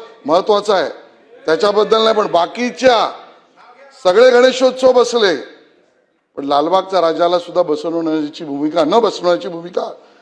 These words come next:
तत्कालीन मुख्यमंत्र्यांनी घेतली. पण त्याच्यातनंही पार करून आताच्या सरकारने या सगळ्या गणेशोत्सवाच्या बाबतीत भूमिका घेतली आणि म्हणून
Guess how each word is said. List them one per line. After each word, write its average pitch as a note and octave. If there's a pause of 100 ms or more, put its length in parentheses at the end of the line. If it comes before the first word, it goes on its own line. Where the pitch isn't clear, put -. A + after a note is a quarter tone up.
(200)
तत्कालीन F3
मुख्यमंत्र्यांनी D#3
घेतली. C#3+
पण F3+
त्याच्यातनंही E3
पार D3+
करून D3 (720)
आताच्या D#3+
सरकारने D#3 (580)
या D3
सगळ्या D3+
गणेशोत्सवाच्या E3+
बाबतीत D3+
भूमिका D3+
घेतली D3 (480)
आणि D3+
म्हणून F#3+